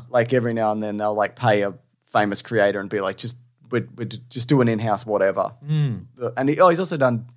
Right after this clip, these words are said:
Speaker 1: uh, Daredevil, She-Hulk, Death of Wolverine.
Speaker 2: He did. Yeah, he did. Um,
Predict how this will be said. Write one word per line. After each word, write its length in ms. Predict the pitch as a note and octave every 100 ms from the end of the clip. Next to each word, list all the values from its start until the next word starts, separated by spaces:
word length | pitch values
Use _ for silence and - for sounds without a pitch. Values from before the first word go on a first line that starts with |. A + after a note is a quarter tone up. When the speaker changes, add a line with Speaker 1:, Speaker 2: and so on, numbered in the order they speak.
| _ _ _ _ -
Speaker 1:
uh, 340 | A#2 A2+ G#2+
Daredevil, 420 | G2 A#2 A2+ G#2 G#2
She-Hulk, 480 | - G#2 A2 G#2+
Death 240 | - G#2+ -
of 160 | A2
Wolverine. 920 | G#2+ A#2 B2 C3 C3 B2 C3+ C#3 C#3 C#3+
Speaker 2:
He 60 | C#3+ D3 D#3 D#3
did. 160 | D#3
Yeah, 160 | D3 F3
he 140 | E3+
did. 280 | F3+ F3 D3+
Um, 500 | D3+ D3 C#3+ C#3+ B2+